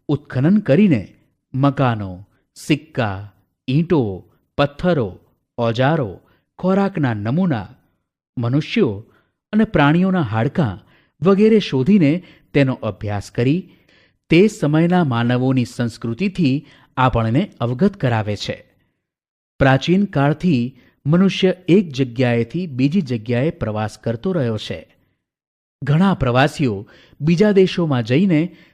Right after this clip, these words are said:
ત્યાંના જીવનની નોંધ પણ કરતા હતા. આવા પ્રવાસીઓના પ્રવાસ વર્ણનમાંથી આપણને જે તે દેશના ઇતિહાસ અને સંસ્કૃતિની જાણકારી મળે છે.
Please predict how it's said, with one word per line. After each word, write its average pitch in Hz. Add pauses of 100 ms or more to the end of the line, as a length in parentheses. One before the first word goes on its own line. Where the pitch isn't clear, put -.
(160)
ત્યાંના 185
જીવનની 123
નોંધ 110
પણ 165
કરતા 151
હતા. 95 (720)
આવા 120
પ્રવાસીઓના 123 (320)
પ્રવાસ 143
વર્ણનમાંથી 127 (460)
આપણને 190 (220)
જે 147
તે 233
દેશના 165
ઇતિહાસ 117 (300)
અને 196
સંસ્કૃતિની 190
જાણકારી 131
મળે 107
છે. -